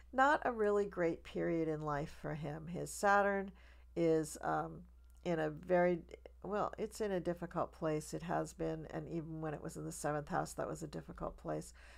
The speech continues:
But, uh, again, as it comes up close to this Neptune, I'm just worried about what could happen for him.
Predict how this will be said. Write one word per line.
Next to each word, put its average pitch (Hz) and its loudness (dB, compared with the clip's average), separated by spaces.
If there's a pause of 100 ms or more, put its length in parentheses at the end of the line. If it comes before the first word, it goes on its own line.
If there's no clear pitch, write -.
(140)
But, 208 4
uh, 202 10
again, 196 4
as 175 2
it - -8
comes 190 -2
up 170 0
close 175 0
to 185 -2
this 165 -4
Neptune, 160 -2
I'm 160 -6
just 151 -8
worried 160 2
about 156 2 (420)
what 170 6
could 190 -2
happen 151 2
for 143 -4
him. 202 2